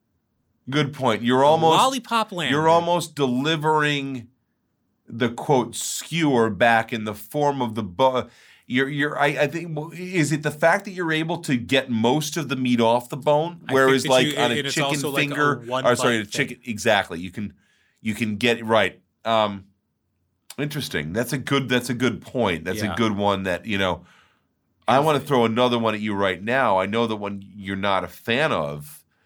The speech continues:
Speaker 1: even though your mother makes delicious
Speaker 2: Oh,
Speaker 1: ones.
Speaker 2: yeah. This is a tough thing for me, yeah.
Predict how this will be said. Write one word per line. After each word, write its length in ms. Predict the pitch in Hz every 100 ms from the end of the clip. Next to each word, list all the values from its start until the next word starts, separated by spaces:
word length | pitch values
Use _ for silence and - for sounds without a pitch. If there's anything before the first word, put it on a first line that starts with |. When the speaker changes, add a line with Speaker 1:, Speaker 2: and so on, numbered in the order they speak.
| _ _ _ _ _ _ _
Speaker 1:
even 380 | 120 117 113 104
though 180 | 101 95
your 200 | 92 107
mother 440 | 101 113 123 101
makes 680 | 95 90 82 - - - - _ _ _ _ _ 101
delicious 880 | 87 101 82 90 135 147 95 71 -
Speaker 2:
Oh, 120 | 95 92
Speaker 1:
ones. 120 | 95
Speaker 2:
yeah. 140 | 95 90 90 -
This 180 | 104 -
is 100 | 107
a 60 | 104
tough 280 | - 120 -
thing 180 | 120
for 120 | 117 98
me, 120 | 85
yeah. 240 | 95 104